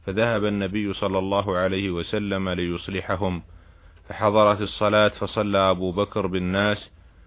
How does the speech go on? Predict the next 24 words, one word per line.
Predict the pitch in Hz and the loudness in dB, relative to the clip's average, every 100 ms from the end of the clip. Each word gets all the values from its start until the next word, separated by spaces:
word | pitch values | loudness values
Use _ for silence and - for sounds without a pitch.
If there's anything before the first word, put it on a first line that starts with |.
| - - | -20 -10
فجاء | 101 98 104 104 | -2 4 4 4
النبي | 104 101 107 98 | 0 0 0 -2
صلى | 92 104 98 | -2 -2 0
الله | 101 101 101 | 2 0 2
عليه | 92 95 95 95 | 0 0 0 -2
وسلم | 90 - 107 104 98 | -4 -2 -2 -2 -2
وهم | 90 95 92 | -4 -4 -4
يصلون | 87 92 92 98 104 101 | -2 -2 -2 0 0 -2
فصفق | 92 87 101 - 98 92 | -4 -4 -6 -4 -4 -2
الناس، | 92 90 98 104 107 - - - - - - | -2 0 0 0 -2 -8 -20 -20 -20 -20 -10
فالتفت | 92 87 107 110 110 | -8 -2 0 0 2
أبو | 104 101 98 95 | 4 4 2 0
بكر | 110 - 117 117 | 0 2 0 0
فأشار | 101 90 87 104 104 95 | -2 -2 0 0 2 2
إليه | 95 98 101 | 0 -2 -2
النبي | 92 92 101 98 | -2 -2 -2 -4
صلى | 85 92 90 | -2 -4 -2
الله | 92 95 95 | 0 0 0
عليه | 87 92 92 92 | -2 -2 -2 -4
وسلم | 85 - 101 98 98 85 | -6 -4 -4 -2 -2 -2
أن | 95 | -2
ابق | 95 - 98 92 - - | -4 -2 0 0 -4 -10
مكانك، | 92 90 92 90 85 - - - - - - - | -8 -2 -2 0 -2 -6 -20 -20 -20 -20 -20 -16
فاستأخر | - 95 - 117 78 95 104 95 87 | -6 -6 2 2 2 2 4 4 2